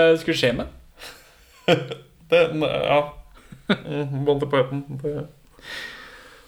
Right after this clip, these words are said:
Speaker 2: Men ja, sersjanten sitter og driver med noe veldig mislykket adsam. For de som husker adsam fra
Speaker 1: <laughs>
Speaker 2: tjenesten. Du sitter jo her uniformert.
Speaker 1: I, eh, som medlem av Svinarmeen. Som en av de lederne i Svinarmeen,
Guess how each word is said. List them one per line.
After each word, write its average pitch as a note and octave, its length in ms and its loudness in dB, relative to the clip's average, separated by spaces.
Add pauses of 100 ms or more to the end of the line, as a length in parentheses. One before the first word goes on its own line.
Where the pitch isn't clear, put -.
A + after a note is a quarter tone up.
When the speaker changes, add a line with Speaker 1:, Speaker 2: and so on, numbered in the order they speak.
Speaker 2:
Men F3 160 6
ja, F#3 120 6
sersjanten E3 600 2
sitter D3+ 320 2
og D3 100 2
driver C#3+ 180 2
med C#3+ 140 0
noe D3 180 2
veldig C#3 360 2
mislykket C3+ 640 -4
adsam. D#3 500 0 (560)
For D3+ 180 -4
de C#3+ 80 2
som D3 80 0
husker C#3+ 360 2
adsam D3 440 2
fra D#3+ 280 2
Speaker 1:
<laughs> D3+ 40 -4
Speaker 2:
tjenesten. D3+ 460 0 (240)
Du D3+ 180 2
sitter D3 320 2
jo D3 80 10
her C#3+ 240 6
uniformert. D3+ 680 0 (760)
Speaker 1:
I, B2 140 0 (160)
eh, B2 500 2
som C#3+ 180 -6 (220)
medlem B2 420 0
av B2 80 0
Svinarmeen. B2 720 0 (240)
Som B2+ 400 0
en C3 320 0
av C3 260 4
de C3+ 160 -4
lederne B2+ 480 2
i C3 160 -2
Svinarmeen, A2 640 -6